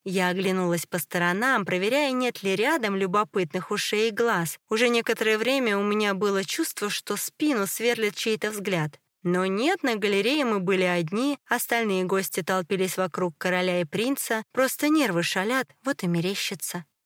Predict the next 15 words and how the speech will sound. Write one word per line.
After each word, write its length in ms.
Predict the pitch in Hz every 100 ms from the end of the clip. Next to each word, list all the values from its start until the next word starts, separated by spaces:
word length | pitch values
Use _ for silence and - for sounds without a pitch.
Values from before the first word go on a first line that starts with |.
| _ _
Но 240 | 202 208 208
на 160 | 220
всякий 460 | 220 - 196 - 220
случай 480 | - 285 370 - 339
я 160 | 277
подошла 500 | - 233 233 - 190
к 80 | 185
Масику 460 | 190 190 - 180 180
вплотную 720 | - 180 175 180 233 269 233 -
и 100 | 190
зашептала, 800 | 175 185 - 185 - 262 269 214
наклонившись 800 | 190 190 202 190 233 254 - 214
к 80 | -
оттопыренному 840 | 175 - 196 - 180 180 185 208 -
уху: 460 | 214 175 - 160